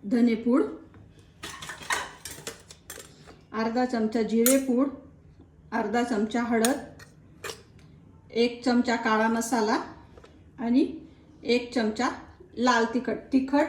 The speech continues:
तुम्ही तुमच्या आवडीप्रमाणे टाकू शकता. आणि अर्थात थोडं मीठ. त्यानंतर आपण ही जी सोयाबीन वडी धुवून ठेवली होती त्याच्यातलं पाणी पूर्ण आपण पिळून घेऊ आणि ते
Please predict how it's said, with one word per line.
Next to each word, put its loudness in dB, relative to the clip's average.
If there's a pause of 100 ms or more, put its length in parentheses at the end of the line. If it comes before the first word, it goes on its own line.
(240)
तुम्ही 8
तुमच्या 2
आवडीप्रमाणे 2 (480)
टाकू 2
शकता. -4 (1080)
आणि 0
अर्थात -2 (1400)
थोडं 4
मीठ. 8 (1800)
त्यानंतर 4
आपण 8
ही 10
जी 6
सोयाबीन 4
वडी 4
धुवून 6
ठेवली 4
होती 4
त्याच्यातलं 4
पाणी 2
पूर्ण 4
आपण 4
पिळून 6
घेऊ 4
आणि 0
ते 0